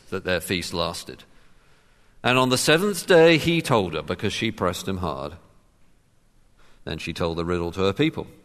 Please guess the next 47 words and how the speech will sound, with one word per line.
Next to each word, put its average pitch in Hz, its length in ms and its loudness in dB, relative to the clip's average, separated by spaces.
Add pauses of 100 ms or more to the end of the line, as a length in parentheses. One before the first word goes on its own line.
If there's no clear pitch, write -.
(1120)
And 80 160 -10
the 87 60 -4
men 92 160 0
of 82 100 -8
the - 60 -10
city 131 360 2
said 85 380 -4
to 90 80 -4
him 170 400 4
on 95 140 -2
the 92 80 -6
seventh 185 400 2
day, 165 260 8
before 147 320 2
the 156 100 -4
sun 139 260 -2
went 147 180 -4
down, 92 340 -4 (920)
"What's 143 260 2
sweeter 185 280 6
than 165 140 4
honey? 196 380 6 (100)
What's 156 240 2
stronger 175 340 4
than 156 200 2
a 147 40 4
lion?" 202 440 4 (1900)
And 95 140 -10
he 87 120 -2
said 87 260 -2
to 87 60 -2
them, 110 460 2 (180)
"If 87 160 -8
you 113 200 0
had 101 100 0
not 110 220 -2
plowed 98 360 0
my 98 200 -2
heifer, 101 400 0
you 104 160 -4
would 117 100 -4
not 123 120 -4
have 127 100 -10
found 127 240 -2
out 135 160 -2
my 143 140 -4
riddle." 143 420 -2